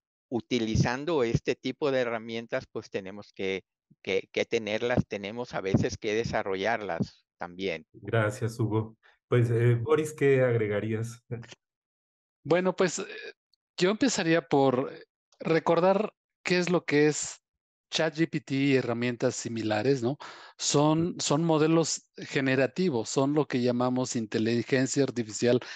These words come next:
Speaker 3: generativa. ¿Qué quiere decir eso? Que generan contenido, ¿no? Y en el caso de, de chat G P T, pues generan un contenido que es, eh, predecir, digamos,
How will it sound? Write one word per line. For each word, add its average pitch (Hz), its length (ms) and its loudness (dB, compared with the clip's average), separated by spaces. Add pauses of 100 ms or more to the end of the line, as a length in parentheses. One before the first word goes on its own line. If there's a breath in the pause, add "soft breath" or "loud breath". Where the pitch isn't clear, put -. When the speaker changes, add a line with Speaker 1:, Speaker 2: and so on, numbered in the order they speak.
(340 loud breath)
Speaker 3:
generativa. 131 880 2
¿Qué 143 160 -2
quiere 170 240 4
decir 165 240 2
eso? 156 320 2 (520 loud breath)
Que 165 120 0
generan 196 440 2
contenido, 127 720 0
¿no? 139 160 0
Y 151 140 2
en 135 120 4
el 135 140 0
caso 170 360 2
de, 127 260 4
de 120 140 -2
chat 135 300 -4
G 143 100 -2
P 165 120 0
T, 135 200 -4
pues 208 220 0
generan 120 420 0
un 127 140 -4
contenido 120 640 0 (560 loud breath)
que 127 220 4
es, 127 200 -2
eh, 123 320 4
predecir, 135 640 2
digamos, 127 580 0